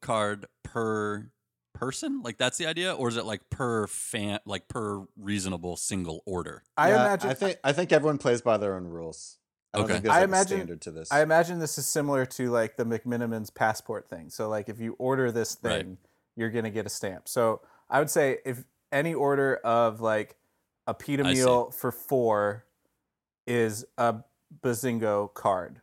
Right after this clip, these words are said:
Speaker 2: or, uh, stamp, I would s-, <sighs> I'm gonna say that you got,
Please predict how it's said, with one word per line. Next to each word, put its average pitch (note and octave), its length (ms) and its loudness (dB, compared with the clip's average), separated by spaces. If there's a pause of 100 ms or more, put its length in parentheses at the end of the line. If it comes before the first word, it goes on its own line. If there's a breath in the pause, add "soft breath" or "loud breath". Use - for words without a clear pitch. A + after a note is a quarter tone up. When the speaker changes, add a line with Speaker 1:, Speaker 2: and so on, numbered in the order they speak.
(140)
Speaker 2:
or, G#2 400 -2 (320)
uh, F#2+ 500 -2
stamp, - 460 -6 (840)
I B2 120 6
would B2 140 4
s-, - 200 -6 (300)
<sighs> - 580 -14
I'm D3 140 2
gonna F3+ 140 0
say E3 300 2
that C#3 240 0
you C3+ 120 -2
got, A#2+ 320 6